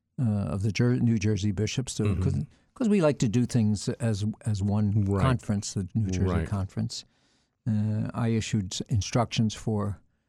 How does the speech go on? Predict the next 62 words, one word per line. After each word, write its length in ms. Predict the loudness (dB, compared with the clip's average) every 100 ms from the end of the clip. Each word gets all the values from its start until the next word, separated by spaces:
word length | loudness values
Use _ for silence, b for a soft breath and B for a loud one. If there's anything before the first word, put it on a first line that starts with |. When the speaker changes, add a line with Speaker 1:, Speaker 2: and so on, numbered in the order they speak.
| _ _ _ -4
Speaker 1:
uh, 380 | -2 0 -2 -6 -6
liturgical 680 | -2 -2 0 -2 -2 -4 -4
services. 640 | -2 -2 -2 -2 -4 -4
Jim, 200 | -2 0
do 80 | 2
you 40 |
mind 200 | 0 0
if 80 | -2
I 140 | -2 -2
just 200 | -4 -4
share 300 | -2 0 2
them? 200 | 2 0
Just 180 | 2 4
Speaker 2:
No, 100 | 4
I 60 |
wish 220 | 4 2 2
you 80 |
would. 100 | 2 4
I, 200 | 2 2
I, 160 | 2 2
I 40 |
did, 340 | 2 0 0
I 80 | 0
did 200 | 0 0
share, 260 | 0 0 2
'cause 120 | 2
I 40 | 2
got 220 | 0 -2
a 80 | -2
press 320 | 0 0 2
release 260 | 0 0
in 60 | 0
the 80 | 0
diocese, 420 | 0 0 -2 -2
and 60 | -2
I 60 |
did 260 | -2 -2 -4
share 200 | 0 0
it 20 |
with 160 | 0 0
my 80 | 0
listeners 300 | 0 -2 -2
earlier 220 | -2 -2
this 160 | -2 -2
week. 100 | -2
But 120 | 0
yes, 220 | -2 -2 -10
share 280 | -4 -2 0
it 60 | 0
again, 300 | 0 0 2
Speaker 1:
Well, 120 | 4
Speaker 2:
let 40 | 2
Speaker 1:
the 40 |
Speaker 2:
people 120 | 2
know 60 | 0
what's 100 | 2
Speaker 1:
first 180 | 2 2
Speaker 2:
going 120 | 2 0
Speaker 1:
and, 100 | -4
first 360 | -6 0 0 2
and 100 | 0
foremost, 540 | 2 2 2 -2 -6